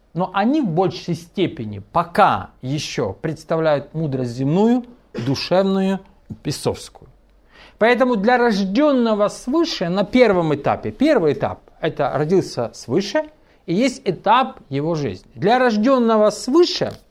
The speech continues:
на первом этапе также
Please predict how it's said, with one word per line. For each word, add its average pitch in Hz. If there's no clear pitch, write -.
на 151
первом 185
этапе 127
также 160